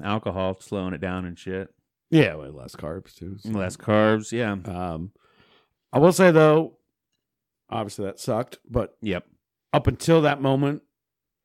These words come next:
Speaker 2: it
Speaker 1: It
Speaker 2: was
Speaker 1: was
Speaker 2: a
Speaker 1: pretty fun
Speaker 2: blast.
Speaker 1: night. Yeah,
Speaker 2: It
Speaker 1: it
Speaker 2: was
Speaker 1: was a
Speaker 2: a
Speaker 1: pretty fun
Speaker 2: blast.
Speaker 1: night.
Speaker 2: It was a blast.
Speaker 1: Yeah.
Speaker 2: Like, I was having such a good time. Like, we were all having a good time. I, I don't
Speaker 1: Dare I say it
Speaker 2: Everything.
Speaker 1: was a damn good
Speaker 2: It was
Speaker 1: time.
Speaker 2: a damn good time.
Speaker 1: Yeah, like we
Speaker 2: Up
Speaker 1: know how
Speaker 2: until
Speaker 1: to
Speaker 2: that
Speaker 1: do.
Speaker 2: moment.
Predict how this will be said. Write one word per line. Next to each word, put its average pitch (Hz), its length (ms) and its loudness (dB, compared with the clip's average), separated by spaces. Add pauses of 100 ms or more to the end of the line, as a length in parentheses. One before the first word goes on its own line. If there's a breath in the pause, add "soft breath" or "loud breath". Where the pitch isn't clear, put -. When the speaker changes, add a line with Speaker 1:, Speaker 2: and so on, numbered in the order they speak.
(580)
Speaker 2:
it - 60 -6
Speaker 1:
It - 20 0
Speaker 2:
was 415 80 2
Speaker 1:
was - 80 -2
Speaker 2:
a 233 40 -4
Speaker 1:
pretty 233 200 -2
fun 233 60 2
Speaker 2:
blast. 110 340 0
Speaker 1:
night. - 80 -10
Yeah, - 80 2
Speaker 2:
It - 60 6
Speaker 1:
it 147 40 6
Speaker 2:
was - 0 -
Speaker 1:
was 135 140 2
a - 20 -2
Speaker 2:
a 104 40 -4
Speaker 1:
pretty 104 120 -2
fun 104 60 -2 (180)
Speaker 2:
blast. 170 240 -4
Speaker 1:
night. 117 40 -6
Speaker 2:
It 110 40 -4
was 107 120 -4
a 101 40 -8
blast. 80 480 -8
Speaker 1:
Yeah. 123 140 -2
Speaker 2:
Like, 85 140 -6
I 117 120 0
was 110 140 -2
having 98 160 -4
such 90 140 -16
a 87 60 -14
good 78 140 -14
time. 85 380 -12
Like, 80 260 -12 (420)
we 113 100 -2
were 117 60 2
all 101 120 -2
having 82 300 -10 (140)
a 92 120 -12
good 82 180 -10
time. 87 380 -8
I, 85 200 -12
I 82 140 -14
don't 90 240 -12 (380)
Speaker 1:
Dare 135 200 -2
I 131 80 2
say 127 260 0
it - 60 -2
Speaker 2:
Everything. 131 140 -2
Speaker 1:
was 113 200 -4
a 135 140 -4
damn 156 320 -2
good 85 200 -4
Speaker 2:
It - 60 -2
was 82 140 -2
Speaker 1:
time. 139 60 -2
Speaker 2:
a - 40 -2
damn 127 500 -6
good 156 280 -8
time. 160 420 -4
Speaker 1:
Yeah, 139 220 -6
like 101 180 -2
we 127 80 0
Speaker 2:
Up 135 80 4
Speaker 1:
know 107 80 4
how 98 40 6
Speaker 2:
until 104 160 4
Speaker 1:
to 165 100 4
Speaker 2:
that - 60 4
Speaker 1:
do. - 80 2
Speaker 2:
moment. 95 340 -4